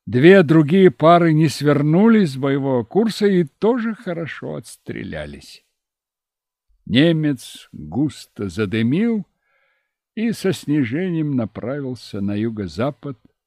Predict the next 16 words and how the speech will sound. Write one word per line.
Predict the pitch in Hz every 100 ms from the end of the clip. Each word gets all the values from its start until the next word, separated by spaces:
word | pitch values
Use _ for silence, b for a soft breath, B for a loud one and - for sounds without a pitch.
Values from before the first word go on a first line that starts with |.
| -
по | 135
кратчайшему | - 117 110 - 131 135 - - 117 110
пути | - - - 98
к | 87
границе. | 95 92 85 76 - - - _ _ _ -
Мы | 131 170
совершенно | - 180 175 - - 180 208 208 220
не | 220
собирались | 202 - 190 196 185 190 190 160 -
его | 185 190
отпускать. | - - 180 - 101 - _ _ _ _ _ _ _ -
После | 143 - 165
второго | 123 143 156 170 156
захода | 131 156 175 175 147 131
всех | - - 170 -
трёх | _ 135 143 -